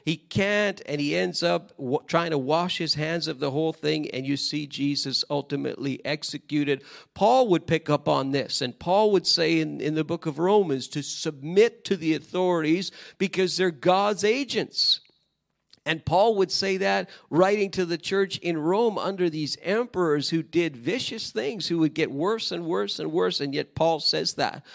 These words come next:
Uh, it's amazing. Peter says that. He talks about submission to authorities, and you say, "How could he write this when they lived under those circumstances?" Well, because,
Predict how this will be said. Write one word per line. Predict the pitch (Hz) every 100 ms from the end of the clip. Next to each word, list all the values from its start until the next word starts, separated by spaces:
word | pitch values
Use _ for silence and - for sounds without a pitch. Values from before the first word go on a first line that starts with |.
| - - -
Uh, | 147 135 131
it's | 156 151
amazing. | 170 190 233 190 147
Peter | - 208 262 254 208
says | - 170 135
that. | 135 117
He | 131
talks | 160 165 -
about | 160 160 156
submission | - 170 131 170 226 - - 180 - - - -
to | 208 190
authorities, | - 156 - 190 233 233 143 151 160 160
and |
you | 165
say, | 160 170
"How | 127 117 220
could | 254 226
he |
write | 196 180 240 269 -
this | 175 180
when | 160 165
they | 170
lived | 160 170 180 185
under | 170 175
those | 180 170
circumstances?" | - 247 220 156 - 151 139 - 127
Well, | 147 175 226 - - -
because, | 185 - 180 185